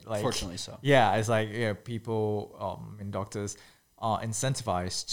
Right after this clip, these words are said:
Speaker 1: to prescribe drugs to treat symptoms and not necessarily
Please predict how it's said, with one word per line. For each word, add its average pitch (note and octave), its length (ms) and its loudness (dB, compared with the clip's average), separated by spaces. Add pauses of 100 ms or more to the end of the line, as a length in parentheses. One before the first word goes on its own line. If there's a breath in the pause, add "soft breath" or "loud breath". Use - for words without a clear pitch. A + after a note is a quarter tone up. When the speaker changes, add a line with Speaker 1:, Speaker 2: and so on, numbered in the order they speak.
Speaker 1:
to G2 420 -4 (360)
prescribe G2+ 720 4 (200)
drugs G2+ 440 -2 (160)
to - 120 -8
treat - 280 -6
symptoms - 680 -4
and G#2 160 -4
not G2 260 -2
necessarily - 680 -6